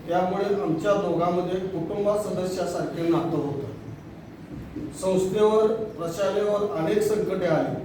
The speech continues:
परंतु स्वर्गीय मामा दादांच्या मार्गदर्शन, मार्गदर्शन असल्यामुळे व आशीर्वाद असल्यामुळे, अ, ते पाठीशी असल्यामुळे ते संकटे टळली. आजपर्यंत संस्थेवर, प्रशालेवर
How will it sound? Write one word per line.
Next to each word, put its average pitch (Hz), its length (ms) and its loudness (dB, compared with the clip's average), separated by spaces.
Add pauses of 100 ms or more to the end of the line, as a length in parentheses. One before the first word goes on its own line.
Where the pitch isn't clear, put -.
(340)
परंतु 190 460 -2
स्वर्गीय 180 400 0
मामा 175 400 4
दादांच्या 170 600 0
मार्गदर्शन, 156 840 -2
मार्गदर्शन 165 600 0
असल्यामुळे 165 760 0 (220)
व 151 40 -2
आशीर्वाद 185 540 2
असल्यामुळे, 175 540 2 (840)
अ, 151 180 0
ते - 360 -12 (280)
पाठीशी 165 400 2
असल्यामुळे 180 580 2
ते 180 360 0
संकटे 175 540 -2
टळली. 165 520 0 (500)
आजपर्यंत 190 540 0
संस्थेवर, 180 680 0
प्रशालेवर 180 760 0